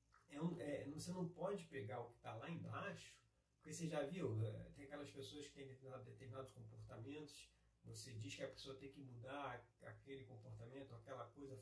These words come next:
ela tem que fazer alguma coisa, a pessoa surta. A pessoa, só você tocar naquele assunto,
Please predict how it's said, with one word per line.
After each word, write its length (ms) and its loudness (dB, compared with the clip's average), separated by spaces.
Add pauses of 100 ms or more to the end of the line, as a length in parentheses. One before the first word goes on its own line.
ela 220 -8
tem 120 -8
que 60 -8
fazer 520 6
alguma 340 2
coisa, 260 -4
a 60 -4
pessoa 300 -4
surta. 520 -6 (600)
A 40 -20
pessoa, 260 2
só 160 6
você 220 6
tocar 340 2
naquele 280 2
assunto, 680 0